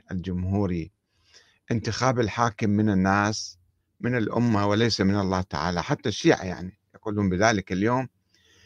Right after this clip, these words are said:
آه، وأن الحاكم يراقب ويحاسب ويغير من قبل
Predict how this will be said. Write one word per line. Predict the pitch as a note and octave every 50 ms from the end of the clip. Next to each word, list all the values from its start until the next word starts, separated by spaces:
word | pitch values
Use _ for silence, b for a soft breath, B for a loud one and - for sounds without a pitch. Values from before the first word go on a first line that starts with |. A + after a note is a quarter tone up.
| b b b b b _ _ -
آه، | A2+ A2 A2 A2 G#2+ G#2 G#2 G#2+ G#2 -
وأن | - A2+ - A#2+ B2 A#2
الحاكم | G#2+ F#2+ G2 - A#2 A#2 G#2+ - - A2+ G#2 G2+
يراقب | F#2+ F#2 F2+ G#2 A2 - - G#2+ G2 F2
ويحاسب | G2 E2+ D#2+ D#2+ - - G#2+ G#2 G2 - - F#2+ G2 F#2+ D#2+
ويغير | F#2 E2+ E2 D#2+ D2 A2 A#2 A#2 A2 G#2 G2+ G2 F#2 F#2 - - - - -
من | - C3 A#2
قبل | - C#3 B2+ B2+